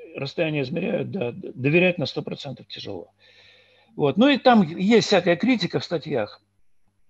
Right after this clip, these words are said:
Значит, э, ну там вот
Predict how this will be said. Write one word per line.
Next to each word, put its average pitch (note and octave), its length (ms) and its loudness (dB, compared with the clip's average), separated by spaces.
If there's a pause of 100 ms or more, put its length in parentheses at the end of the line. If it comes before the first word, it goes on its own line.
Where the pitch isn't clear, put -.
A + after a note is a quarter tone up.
(500)
Значит, - 360 -12 (760)
э, B2+ 400 -4 (1200)
ну A3 420 -4
там G#3+ 380 4
вот F#3+ 200 0